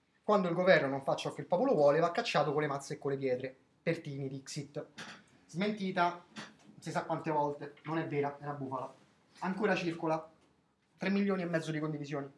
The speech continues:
Fino a che Facebook non ci ha chiuso i bocchettoni per scaricare i dati, abbiamo contato tre milioni e seicentomila condivisioni. Ok? L'effetto è tale, l'impatto è tale che i forconi, quando organizzavano la protesta sotto il Parlamento,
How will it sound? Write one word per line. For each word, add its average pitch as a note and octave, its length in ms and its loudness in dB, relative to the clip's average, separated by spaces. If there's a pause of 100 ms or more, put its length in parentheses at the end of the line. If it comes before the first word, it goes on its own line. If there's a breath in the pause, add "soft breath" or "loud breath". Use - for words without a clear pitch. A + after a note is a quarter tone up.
(500)
Fino D3+ 160 -4
a - 20 0
che D3+ 140 -6
Facebook D3 400 -2
non C#3 100 -4
ci - 80 -8
ha C#3+ 60 -6
chiuso C#3 160 -8
i C#3+ 40 -6
bocchettoni C#3 440 -4
per C3 80 -4
scaricare C3+ 280 -2
i C3+ 40 -2
dati, B2+ 240 -4
abbiamo C#3 240 -4
contato C#3 280 -6
tre C#3+ 140 -4
milioni D#3 240 -4
e C#3 40 -10
seicentomila C3+ 480 -12
condivisioni. B2+ 460 -14 (840)
Ok? - 380 -10 (720)
L'effetto B3+ 460 2
è F3+ 140 -4
tale, C3 320 2 (460)
l'impatto G3+ 500 -2
è G3+ 100 -2
tale C3 320 0
che D3 380 -4 (260)
i G3 140 -4
forconi, F3+ 640 -2
quando C#3+ 220 -2
organizzavano C3+ 480 -2
la C3 80 -2
protesta C#3+ 480 0
sotto - 180 -8
il C3 80 -8
Parlamento, C#3+ 560 -4